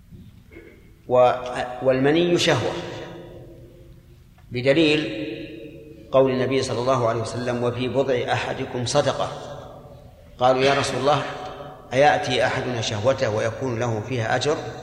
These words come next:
قال: "أرأيتم لو وضعها في حرام أكان عليه وزر؟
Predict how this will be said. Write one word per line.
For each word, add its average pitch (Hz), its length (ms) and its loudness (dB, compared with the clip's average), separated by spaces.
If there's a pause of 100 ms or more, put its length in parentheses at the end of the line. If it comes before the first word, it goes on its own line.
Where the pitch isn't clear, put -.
(720)
قال: 135 260 6
"أرأيتم 117 800 0
لو 110 120 0 (160)
وضعها 110 720 0 (300)
في 151 220 0
حرام 123 400 0 (580)
أكان 143 360 2
عليه 120 420 -2
وزر؟ 123 240 -4